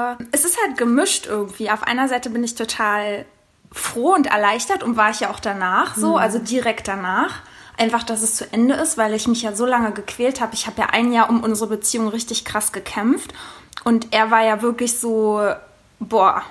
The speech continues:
Speaker 1: ich dachte echt so, der ist es jetzt, ne? Das ist die Liebe meines Lebens, ich werd den heiraten. Und das war halt auch damals total krass, weil, ähm, meine Schwester hatte mich ja noch angerufen und meinte so zu mir, „Ja, du musst so einen Wunsch ins Universum abgeben.“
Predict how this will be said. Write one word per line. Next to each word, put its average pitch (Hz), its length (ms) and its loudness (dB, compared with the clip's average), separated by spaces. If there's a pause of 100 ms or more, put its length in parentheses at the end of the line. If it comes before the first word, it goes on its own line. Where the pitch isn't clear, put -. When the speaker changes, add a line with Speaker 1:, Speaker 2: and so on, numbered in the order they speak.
(360)
Speaker 1:
ich - 140 -4
dachte 226 280 -2
echt - 220 -2
so, 226 80 -2
der 214 320 2
ist 233 120 2
es 220 140 -2
jetzt, 185 240 -2
ne? 220 120 0
Das 226 120 0
ist 214 160 -6
die 220 60 -6
Liebe 233 240 2
meines 208 340 -2
Lebens, 226 300 2
ich - 160 -8
werd 208 160 -4
den 208 160 -4
heiraten. 240 560 0 (480)
Und 233 120 0
das 226 160 -2
war 254 160 6
halt 240 140 2
auch 220 100 -8
damals 240 320 2
total 220 320 -2
krass, - 340 0 (400)
weil, 220 500 2
ähm, 214 200 -2
meine 226 160 2
Schwester 349 280 0
hatte 285 140 0
mich 240 160 -2
ja 220 80 0
noch 226 100 -2
angerufen 277 680 2
und 233 240 -4
meinte 233 300 2
so 233 160 -2
zu 240 180 -2
mir, 226 280 2 (280)
„Ja, 262 320 2
du 226 80 -2
musst 226 240 0
so 233 60 -2
einen 226 100 0
Wunsch 254 240 2
ins 233 140 -2
Universum 247 580 0
abgeben.“ 254 560 0